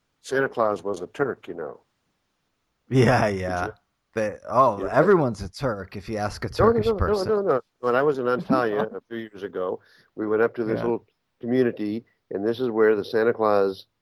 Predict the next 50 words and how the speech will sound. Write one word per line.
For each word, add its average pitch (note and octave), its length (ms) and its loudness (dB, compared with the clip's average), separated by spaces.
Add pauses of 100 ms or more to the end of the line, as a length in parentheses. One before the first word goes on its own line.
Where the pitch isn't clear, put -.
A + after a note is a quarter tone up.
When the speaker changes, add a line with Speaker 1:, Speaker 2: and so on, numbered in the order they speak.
(220)
Speaker 1:
story G2+ 460 2
started, C#3 340 2
because E2 180 -6
there F#2+ 120 -2
was F#2 100 -4
this A2+ 140 -10
guy G2 280 0
that A2 160 -2
used G2 320 -8
to, G2+ 240 -4 (340)
who G2+ 140 -2
had G2 180 4
a G#2 40 0
beard F#2 460 0
and F2+ 120 -6 (280)
wore G2 240 -2
red G2 220 4
and F#2+ 80 0
all G2 120 4
that F#2 80 2
stuff, F#2+ 200 -2 (260)
and G2+ 120 -4
he G#2 280 0 (240)
would G#2+ 180 0
put A2+ 160 2
stockings A2+ 480 0
by G2+ 180 -2
people's, A2 600 -12
uh, F#2+ 500 -4 (320)
uh, F#2 380 -6 (500)
fireplaces A2 500 2
with, A2 220 -4
with G#2+ 180 0
little A2+ 220 -4
presents C3+ 420 0
in G2 80 -2
them. E2 100 -6
He F#2 100 -6
would F#2 220 -4
go G2 120 -2
out G2 140 0
to G#2+ 80 -6
the G2 80 -4
poor G#2+ 240 0
people G2+ 460 -2
and F2+ 140 -4
put - 160 -8
the - 60 -20
stockings, G2+ 560 -4
uh, F2 300 -4